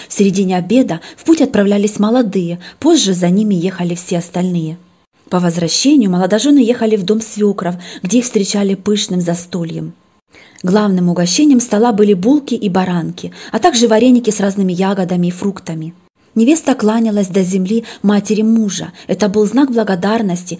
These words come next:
что ее приняли в его доме. Чтобы Хола в следующем году не уложил с болезнью в постель, хозяин дома четвертого декабря должен был поприветствовать братьев Морозов.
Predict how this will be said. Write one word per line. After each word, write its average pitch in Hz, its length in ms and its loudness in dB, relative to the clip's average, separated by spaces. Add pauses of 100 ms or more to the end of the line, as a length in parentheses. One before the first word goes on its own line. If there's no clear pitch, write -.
(140)
что - 160 0
ее 302 140 6
приняли 202 420 0
в 185 60 -4
его 165 300 -4
доме. 170 480 -4 (340)
Чтобы 202 360 2
Хола 226 340 2
в - 40 -4
следующем 202 420 0
году 202 260 0
не 202 100 4
уложил 190 380 0
с 185 100 -6
болезнью 180 460 -2
в - 20 -20
постель, 254 460 -2 (260)
хозяин 269 400 4
дома 277 220 6
четвертого 185 480 -2
декабря 180 480 -2 (220)
должен 269 340 6
был 254 100 6
поприветствовать 220 760 0
братьев 180 440 -2
Морозов. 185 600 -4